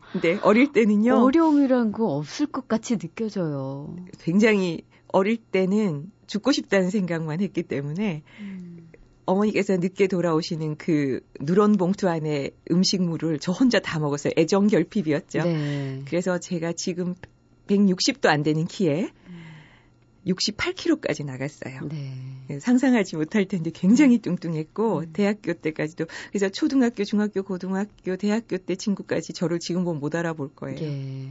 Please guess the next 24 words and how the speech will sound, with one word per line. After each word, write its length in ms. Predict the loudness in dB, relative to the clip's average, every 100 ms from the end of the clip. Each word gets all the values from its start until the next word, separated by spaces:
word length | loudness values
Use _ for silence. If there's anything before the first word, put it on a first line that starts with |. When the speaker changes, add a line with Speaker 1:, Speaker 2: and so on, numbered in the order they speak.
| -10
Speaker 1:
그래서 300 | -8 -6 -10 -14 -20 -8
인생 480 | -2 0 2 2 0
역전이 400 | -2 -2 -4 -2
굉장히 420 | -4 -4 -2 -2
많았다고 580 | -4 -4 -4 -6 -8 -8
볼 180 | -6 -8
수 180 | -4 -6
있을 280 | -6 -10 -12
것 120 | -12
같아요. 480 | -12 -8 -6 -4 -4
Speaker 2:
그러네요. 560 | -4 -2 -2 -2 -2 -6 -8 -12
Speaker 1:
<laughs> 200 | -20 -18
Speaker 2:
지금 520 | -14 -6 -2 0 -2 -6
단 280 | -2 0 2
몇 220 | 0 -2
분 200 | -2 0
새에 680 | 0 0 0 0 0 -2 -8 -18 -20 -14
사실 320 | -10 -6 -6
그간의 420 | -4 -2 -2 -2
삶의 420 | -4 -4 -2 0 -2
이야기를 500 | -2 -2 -4 -6 -6
이렇게 600 | -8 -8 -4 -2 -2 -4
이야기해 440 | -4 -4 -2 -4
주셨지만 640 | -6 -6 -6 -4 -2 -2